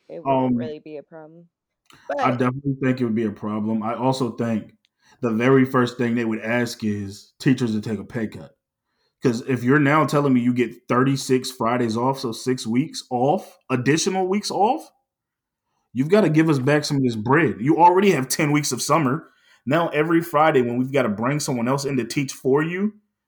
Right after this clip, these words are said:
Speaker 2: you can't keep that bread you used to get. And if it's one thing I know, teachers is not paying nobody back 'cause they want more.
Speaker 1: Yeah,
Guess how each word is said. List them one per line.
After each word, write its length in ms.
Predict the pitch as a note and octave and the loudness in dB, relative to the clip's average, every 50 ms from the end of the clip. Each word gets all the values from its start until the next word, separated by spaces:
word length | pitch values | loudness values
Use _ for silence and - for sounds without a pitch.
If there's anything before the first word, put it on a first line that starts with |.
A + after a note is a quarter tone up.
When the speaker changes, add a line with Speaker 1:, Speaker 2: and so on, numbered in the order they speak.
| _ - | _ -8
Speaker 2:
you 140 | C3+ E3 F#3+ | -6 -6 -4
can't 320 | - - A#3 G#3+ G3 E3+ | 0 2 2 2 2 0
keep 240 | - G3+ G3+ G3 D#3 | 0 0 0 0 2
that 260 | F3+ F3 D#3+ C3+ C3 | 2 2 2 2 2
bread 340 | - D#3 E3+ F#3+ F3 E3 D3 | 2 4 4 4 4 4 2
you 100 | C#3+ C#3 | 2 2
used 280 | C#3+ D#3 E3+ E3 - - | 2 2 0 0 0 -2
to 80 | B2+ | -2
get. 320 | A#2+ B2+ D3+ E3 - - - - _ _ _ _ _ _ _ _ - | 0 2 2 2 2 0 -4 -14 _ _ _ _ _ _ _ _ -2
And 140 | C3 C#3 | 0 2
if 140 | C#3+ C#3 C#3 | 2 0 0
it's 140 | E3+ D#3+ D3 | -2 -2 0
one 200 | C#3+ D#3 F3 E3 | 0 -2 0 0
thing 140 | F3 E3+ E3 | -2 0 0
I 80 | D#3 | 0
know, 240 | D3 D#3 E3+ F3 E3 | 0 0 0 -2 -2
teachers 360 | E3 - G3 F#3+ F#3 F#3 E3+ | -2 -2 -4 0 2 2 2
is 140 | D#3+ D3 D3 | 2 2 2
not 300 | D3 D#3 E3+ E3+ - - | 2 2 2 2 0 -2
paying 280 | - F3+ E3+ E3 D3 C#3+ | -4 -2 0 0 2 2
nobody 340 | D3+ D#3+ D#3 D#3 D3 C3+ B2+ | 2 2 2 2 2 2 0
back 320 | B2+ C3+ D#3 E3+ E3+ E3 | 0 0 0 0 -2 -2
'cause 180 | - D3 B2+ B2+ | -2 -2 0 2
they 120 | D3+ D#3+ | 4 2
want 280 | D#3 D3+ D3+ C3+ A#2+ B2 | 4 4 2 0 0 0
more. 420 | B2+ C#3+ E3 D#3 A#2+ G2 G#2 - _ _ _ _ - A2+ - _ _ _ _ _ _ _ _ _ - | 2 4 4 4 2 0 -6 -12 _ _ _ _ -18 -18 -18 _ _ _ _ _ _ _ _ _ -14
Speaker 1:
Yeah, 320 | G3 F#3+ F3+ E3 D#3+ D#3 | -14 -12 -12 -12 -14 -16